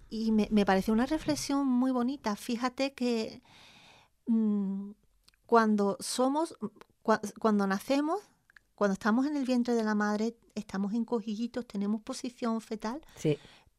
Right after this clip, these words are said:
Speaker 1: Pero cuando nos vamos haciendo viejos, también nos vamos
Speaker 2: Sí.
Speaker 1: encorvando. Es
Speaker 2: Sí.
Speaker 1: como volver
Speaker 2: A-,
Speaker 1: al,
Speaker 2: al
Speaker 1: a la posición, al vientre de la madre.
Speaker 2: De la madre.
Speaker 1: Al vie-,
Speaker 2: Exactamente.
Speaker 1: en este caso, los que creemos, creemos que la madre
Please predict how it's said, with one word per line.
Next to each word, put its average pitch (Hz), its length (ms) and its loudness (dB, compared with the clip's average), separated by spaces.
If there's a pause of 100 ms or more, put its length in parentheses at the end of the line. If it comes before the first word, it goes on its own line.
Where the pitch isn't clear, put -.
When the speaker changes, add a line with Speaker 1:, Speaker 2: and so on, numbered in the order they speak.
(180)
Speaker 1:
Pero 202 220 2
cuando 180 400 -2
nos 175 220 -2
vamos 202 280 0
haciendo 262 520 0 (260)
viejos, 220 640 -2 (640)
también 196 440 2
nos 269 140 0
vamos 254 240 4
Speaker 2:
Sí. 277 160 8
Speaker 1:
encorvando. 247 840 2
Es 202 120 -2
Speaker 2:
Sí. - 120 -2
Speaker 1:
como 262 300 2
volver 226 580 0 (380)
Speaker 2:
A-, 175 120 4 (120)
Speaker 1:
al, 180 160 10
Speaker 2:
al 165 160 -2
Speaker 1:
a 226 100 8
la 220 180 6
posición, 226 440 4
al 214 120 6
vientre 240 420 4
de 247 120 4
la 226 160 4
madre. 311 260 10
Speaker 2:
De 170 60 12
la 151 140 10
madre. 156 400 4 (760)
Speaker 1:
Al - 0 -
vie-, 156 80 -2
Speaker 2:
Exactamente. 151 460 2 (100)
Speaker 1:
en - 60 4
este 233 180 2
caso, 269 320 6
los 269 120 2
que 214 140 -2
creemos, 233 500 2
creemos 220 360 0
que 208 320 -4
la 202 240 -4
madre 226 560 0